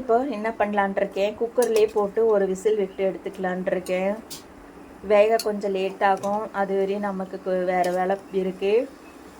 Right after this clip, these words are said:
அதனால குக்கர்ல போட்டு ஒரு விசில் எடுத்துக்கலாம். காய் நல்லா வெந்துரும் இல்லைங்களா, இன்னும் பருப்பும் நல்லா வெந்துரும். இப்போ நான் அதை வணக்கினதை எடுத்து குக்கர்ல போட்டாச்சு.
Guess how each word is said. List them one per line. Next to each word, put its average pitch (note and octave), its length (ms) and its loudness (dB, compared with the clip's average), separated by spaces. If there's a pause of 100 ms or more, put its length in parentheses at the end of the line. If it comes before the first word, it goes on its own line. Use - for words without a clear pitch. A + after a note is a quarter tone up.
(280)
அதனால A3 280 2 (120)
குக்கர்ல A#3 360 4 (100)
போட்டு G3+ 220 -2 (100)
ஒரு G#3 180 2
விசில் G#3+ 340 0
எடுத்துக்கலாம். F#3 680 0 (400)
காய் A3+ 280 4
நல்லா G#3 240 2 (120)
வெந்துரும் G3 480 0
இல்லைங்களா, F#3 400 2 (280)
இன்னும் A#3 280 -6
பருப்பும் G#3 440 0
நல்லா G3 200 2 (100)
வெந்துரும். F#3 400 -4 (460)
இப்போ G#3+ 140 0 (120)
நான் A3 140 2
அதை G#3 120 4 (100)
வணக்கினதை G#3 580 0
எடுத்து G3 220 0 (100)
குக்கர்ல G3+ 480 -2
போட்டாச்சு. F#3 500 -4